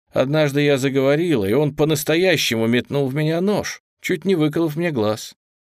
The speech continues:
Большая часть ответственности за воспитание брата и сестёр легла на плечи Синди, и она раньше времени повзрослела. Как будто я никогда не была подростком.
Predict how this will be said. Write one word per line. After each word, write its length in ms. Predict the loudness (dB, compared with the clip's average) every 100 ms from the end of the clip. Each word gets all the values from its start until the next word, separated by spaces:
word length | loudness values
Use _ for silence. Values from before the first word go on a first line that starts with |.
| _
Большая 440 | 0 0 2 0 0
часть 320 | 0 0 0
ответственности 840 | 0 0 0 0 -2 0 -2 -2
за 160 | -2 -2
воспитание 680 | -2 -4 -2 0 0 0 0
брата 400 | 0 0 0 -2
и 80 |
сестёр 640 | -2 -4 -4 0 0 0 -4 -2
легла 500 | 0 2 2 0 0
на 140 | -2
плечи 380 | -2 -2 -2 -4
Синди, 580 | -6 -6 -8 -10 -14 -20 _ -2
и 100 | 2
она 320 | 2 2 2
раньше 320 | 0 0 -2
времени 440 | 0 0 0 -2
повзрослела. 920 | -4 -4 -4 -2 -2 -4 -8 -10 -14 -20 _ _ _ _
Как 180 | -6 -4
будто 320 | -4 -4 -2
я 180 | -2 0
никогда 480 | -2 -2 -4 -2 -2
не 140 | -2
была 240 | -2 -4
подростком. 680 | -2 -4 -4 -8 -10 -14 -16